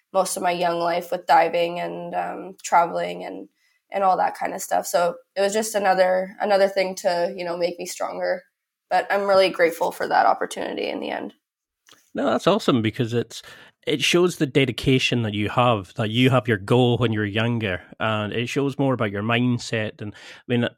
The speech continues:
Speaker 2: I'm like you, I'm a kind of country person at heart.
Speaker 1: Mm-hmm.
Speaker 2: Uh, when I, I mean, I live in Glasgow now, and it's kinda, it's like I'm one of the main cities, and I'm definitely not a city person, but I think you never lose that kind of country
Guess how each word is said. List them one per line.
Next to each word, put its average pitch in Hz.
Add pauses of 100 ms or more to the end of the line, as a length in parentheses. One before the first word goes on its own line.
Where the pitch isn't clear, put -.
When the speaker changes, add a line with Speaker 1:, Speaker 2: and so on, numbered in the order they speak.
(140)
Speaker 2:
I'm 139
like 110
you, 120
I'm 117
a 107
kind 110
of 101
country 123
person 104
at 107
heart. 98
Speaker 1:
Mm-hmm. 220
Speaker 2:
Uh, 107
when 107
I, 113
I 117
mean, 117
I 117
live 104
in 101
Glasgow 104
now, 101
and 101
it's -
kinda, 120 (480)
it's -
like 107
I'm 113
one 117
of 110
the 107
main 110
cities, 120
and 110 (420)
I'm 135
definitely 135
not 135
a -
city 147
person, 170 (640)
but 127
I 131
think 160
you 151
never 143
lose 135
that 127
kind 117
of 110
country 117